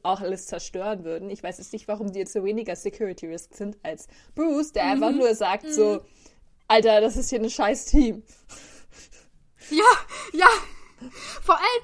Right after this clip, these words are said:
Speaker 2: ich finde, Bruce sagt das ja immer noch in einem sehr ruhigen Tonfall. Also der ist zwar schon so ein bisschen, „Oh Mann, was soll die Scheiße hier alles?“, aber der ist sehr, der ist, wie du sagst, nicht gerade kurz davor, irgendjemanden zu breit zu schlagen.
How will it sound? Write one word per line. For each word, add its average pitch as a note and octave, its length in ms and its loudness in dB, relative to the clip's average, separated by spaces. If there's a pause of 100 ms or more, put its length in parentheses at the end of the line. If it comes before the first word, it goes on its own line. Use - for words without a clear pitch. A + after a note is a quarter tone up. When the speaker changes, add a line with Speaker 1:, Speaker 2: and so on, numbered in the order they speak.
(140)
Speaker 2:
ich D#4+ 140 -2
finde, G#4+ 260 -2
Bruce F#4 260 0
sagt G4+ 240 0
das - 120 -8
ja D#4+ 80 -4
immer F#4+ 200 -4
noch F4+ 140 -2
in D#4+ 160 -10
einem D4+ 100 -6
sehr D#4 460 -6
ruhigen D#4 540 -6
Tonfall. B3 640 -4
Also B3 180 -4
der F4+ 140 -4
ist - 100 -8
zwar F#4 140 -2
schon F4 200 -2
so E4+ 60 -6
ein D#4 80 -8
bisschen, D4+ 320 -6
„Oh B3 40 -4
Mann, A3+ 200 -4
was A#3 140 -8
soll C4 140 -8
die A3+ 100 -12
Scheiße G#3+ 380 -10
hier A3 160 -12
alles?“, B3 300 -14
aber A#3 240 -6 (280)
der D4 160 -2
ist D#4+ 180 -4
sehr, D#4 380 -2 (1080)
der E4+ 80 0 (120)
ist, - 100 -6
wie E4 120 -2
du E4 100 -6
sagst, F4 280 -2
nicht F#4+ 200 -6
gerade A#3+ 240 2
kurz C4+ 240 -6
davor, C4 340 -4
irgendjemanden A3+ 640 -6
zu G#3+ 140 -10
breit A3 300 -2
zu A3 100 -10
schlagen. - 460 -6